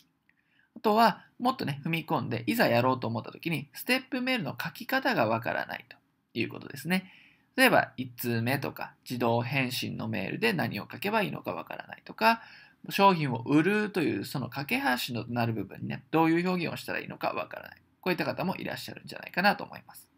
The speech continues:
で、三つ目、ステップメールで売り上げが上がるイメージが湧かないということですね。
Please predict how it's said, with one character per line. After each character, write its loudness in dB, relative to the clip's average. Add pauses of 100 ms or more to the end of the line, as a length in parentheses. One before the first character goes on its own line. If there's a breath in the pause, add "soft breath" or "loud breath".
(880 loud breath)
で、 2
三 0
つ -8
目、 0
ス -10
テ 2
ッ -2
プ -6
メ 8
ー 6
ル 2
で 0
売 4
り 8
上 10
げ 4
が 4
上 2
が 2
る 2
イ -6
メ 0
ー -4
ジ 0
が 2
湧 -2
か -4
な 2
い -2
と -8
い -12
う -12
こ -16
と -18
で -16
す -8
ね。 -2